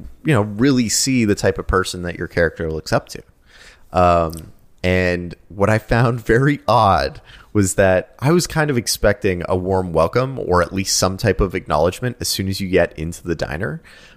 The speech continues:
But you basically can roam the diner until you decide to sit down in a booth, and talk to everyone. And Joyce is right there. It's not like she can't see you.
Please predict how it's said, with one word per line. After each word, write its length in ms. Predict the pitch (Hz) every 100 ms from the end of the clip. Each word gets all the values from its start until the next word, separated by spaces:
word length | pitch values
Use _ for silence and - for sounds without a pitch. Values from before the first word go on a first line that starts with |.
| -
But 140 | 123
you 280 | 117 117 208
basically 600 | - 127 165 - 147 143
can 340 | 123 123 98
roam 400 | 95 104 143 170
the 100 | 165
diner 400 | 135 107 117 120
until 560 | 104 98 92 - 113 113
you 140 | 104
decide 380 | 98 92 - 90
to 60 | 87
sit 220 | - 92
down 220 | - 80
in 100 | 78
a 60 | 71
booth, 340 | - 80 - _ _ _ -
and 100 | 101
talk 280 | - 107
to 100 | - -
everyone. 460 | 104 104 107 78 67
And 140 | - 104
Joyce 300 | 110 123 151
is 220 | 127 113
right 320 | 92 101 104 -
there. 220 | 92 92 -
It's 160 | -
not 160 | 120 120
like 140 | 123
she 180 | - -
can't 320 | 110 - 107 -
see 260 | - 104
you. 180 | - -